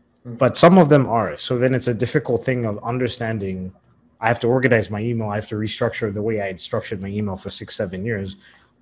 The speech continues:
Speaker 2: to be able
Speaker 1: Yeah.
Speaker 2: to know what I'm supposed to pay attention to, because
Speaker 1: Mm.
Speaker 2: I can't read every single email because I have other things that I need to do within the business. Um, I find myself these days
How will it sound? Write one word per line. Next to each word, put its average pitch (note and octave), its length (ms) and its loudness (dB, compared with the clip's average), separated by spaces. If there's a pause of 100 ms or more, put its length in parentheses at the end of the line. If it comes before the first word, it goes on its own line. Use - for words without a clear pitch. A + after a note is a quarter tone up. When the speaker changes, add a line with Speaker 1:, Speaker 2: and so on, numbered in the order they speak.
Speaker 2:
to - 100 -8
be A2+ 160 -2
able A2 280 -2
Speaker 1:
Yeah. - 180 -12
Speaker 2:
to G2+ 400 -6
know A#2 240 0
what A2 220 0
I'm G#2+ 180 -4
supposed - 380 -6
to G#2+ 160 -8
pay A2 220 -4
attention G2+ 460 -8
to, - 220 -20 (560)
because G#2+ 440 -4
Speaker 1:
Mm. A#2 120 -2
Speaker 2:
I A2+ 60 2
can't A#2 400 -4
read G#2+ 260 -4
every G2+ 180 -6
single G2+ 300 -4
email A2 320 -2
because F#2+ 260 -6
I G2+ 60 -6
have G2 140 -8
other A2 280 -2
things G#2 260 -8
that F#2+ 100 -8
I G2 80 -6
need G2+ 120 -8
to F#2+ 80 -14 (100)
do G#2 60 -6
within F#2+ 300 -8
the F2+ 60 -12
business. - 480 -12 (640)
Um, G2 360 -8
I G#2+ 100 -2
find A#2+ 300 0
myself A2+ 520 -4
these G2+ 240 -6
days G#2+ 400 -4